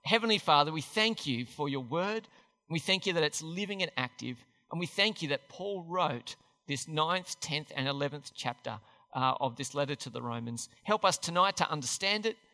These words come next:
be present by your Spirit to reveal its truth to our hearts. And we ask this in Jesus' name. Amen. Good. Yeah, I'm hearing your strong amens. That's really good. Okay, so how did we get here? Not to, uh, not the, not the explanation I've just done, but how did we get to chapter nine?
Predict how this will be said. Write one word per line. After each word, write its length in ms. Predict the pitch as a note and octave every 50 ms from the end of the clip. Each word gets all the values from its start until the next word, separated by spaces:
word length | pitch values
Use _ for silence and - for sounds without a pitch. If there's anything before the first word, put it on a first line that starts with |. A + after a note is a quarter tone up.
| _ _ _ _ _
be 120 | D#3+ D3+
present 600 | - - - F#3+ G#3+ G#3+ G#3 E3+ F#3+ F3 E3 -
by 220 | - E3 E3+ F3+ F#3
your 160 | E3+ E3 D#3
Spirit 420 | - - - C#3+ C3 A#2+ B2+ -
to 220 | - D3 C#3+ C#3 C#3 -
reveal 560 | D3+ D3 D3 B2+ A#2+ D3+ E3+ F3+ F#3 F#3 F3+ -
its 240 | D3 C#3 - - -
truth 380 | - - - F#3 F3+ E3+ -
to 120 | - - D3+
our 100 | D3+ C3
hearts. 440 | - - A#2+ B2 A#2 - - - - - - - - _ _
And 80 | B2+
we 60 | C3 C#3
ask 160 | C#3 C3+ -
this 180 | C#3+ B2+ -
in 120 | C#3+ C3 A#2+
Jesus' 420 | - B2 B2+ A2+ A#2 A#2 - -
name. 240 | A2 A2 G2+ G#2 A2 - _ _ _ _ _ _ -
Amen. 400 | - D3+ D#3+ E3+ G3 G#3 D#3+ A#2 - - - _ _ _ _ _ _ _ _ _ _ _ _ _ _ _ _ _ _
Good. 160 | - A3 B3+ B3
Yeah, 100 | - E3 C#3+
I'm 100 | C#3 B2+
hearing 260 | B2 D#3+ E3 E3+ D#3
your 80 | D3+ C3
strong 260 | - - C3+ C#3 C#3+
amens. 300 | C#3 B2+ B2 A#2 A#2 -
That's 180 | D#3+ D3+ - -
really 220 | D#3+ D#3+ D3 D3
good. 160 | C#3 B2+ - - - - -
Okay, 200 | A3 A3+ A#3 F#3
so 120 | - - G#3+
how 180 | F#3 - A#3 C#4
did 100 | C#4+ C4+
we 120 | B3+ A#3+
get 180 | F3+ G#3+ G#3+ F#3+
here? 180 | - D3+ C#3+ D#3
Not 360 | F#3 A3 A#3 - - - - - - - _ -
to, 420 | - - F#3 F3 F3 E3+ E3 D3 C#3 - - _ -
uh, 200 | D3 D3+ D3+ D#3
not 240 | E3+ F3+ F#3+ F3+ -
the, 80 | F#3+ F#3
not 180 | F3+ F3+ F3+
the 100 | F3 D#3+
explanation 400 | D3+ - - E3 D3+ C#3+ - -
I've 80 | C3+ B2+
just 180 | - D3+ -
done, 140 | - D3+ C#3
but 100 | C#3 -
how 100 | - A#3 C4
did 80 | C#4
we 60 | C#4+
get 160 | G#3 A3 A3 -
to 80 | E3+
chapter 340 | - - F3+ D#3+ - - D3+
nine? 500 | D#3 E3 G3 G#3+ G#3 F#3 C#3 A2 G#2+